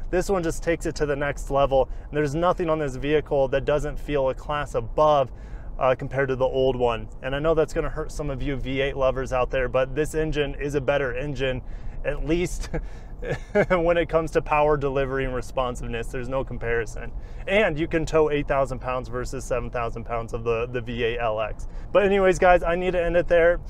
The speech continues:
I cannot cover everything about every single trim level with this L X review. I'll see you guys down below. I'll try to answer all your questions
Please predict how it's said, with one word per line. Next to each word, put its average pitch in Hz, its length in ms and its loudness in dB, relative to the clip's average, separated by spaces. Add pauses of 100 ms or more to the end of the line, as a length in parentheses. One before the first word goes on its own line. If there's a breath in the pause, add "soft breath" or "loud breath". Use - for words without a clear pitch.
(220 loud breath)
I 170 120 4
cannot 202 440 0
cover 185 400 0
everything 190 480 2
about 170 240 4
every 170 260 2
single 165 300 -2
trim 170 340 0
level 165 380 6 (300 loud breath)
with 170 260 4
this 180 360 0
L 160 240 10
X 160 280 4
review. 147 580 2 (320 loud breath)
I'll 156 160 6
see 190 160 0
you 180 60 0
guys 170 180 6
down 160 220 4
below. 151 280 8
I'll 147 60 4
try 170 300 2
to 180 80 -2
answer 175 320 -2
all 151 240 6
your 156 160 2
questions 156 760 2